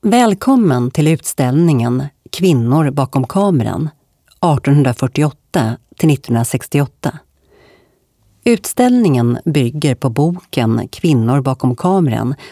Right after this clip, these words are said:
artonhundrafyrtioåtta till nittonhundrasextioåtta av Eva Dahlman, Magnus Bremmer och Björn Axel Johansson, med Lena Wilhelmsson som bildredaktör. Boken är resultatet av ett mångårigt forskningsprojekt och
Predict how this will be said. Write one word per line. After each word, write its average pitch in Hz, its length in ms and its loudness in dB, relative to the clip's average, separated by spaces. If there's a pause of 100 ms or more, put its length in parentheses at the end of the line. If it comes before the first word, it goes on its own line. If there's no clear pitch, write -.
(260)
artonhundrafyrtioåtta 135 1400 -2
till - 120 2
nittonhundrasextioåtta 135 1120 -2 (420)
av 131 640 0
Eva 135 240 0
Dahlman, 135 640 0 (400)
Magnus 139 460 2
Bremmer 147 560 0 (340)
och 180 120 -2
Björn 123 380 0
Axel 139 420 -2
Johansson, 143 760 -2 (600)
med 190 200 2
Lena 120 300 2
Wilhelmsson 120 960 0
som 131 240 -2
bildredaktör. 127 960 -4 (1500)
Boken 208 600 -2
är 123 40 0
resultatet 135 840 -2
av 123 120 -2
ett - 200 -8
mångårigt 135 800 0
forskningsprojekt - 1160 -4
och 120 180 -4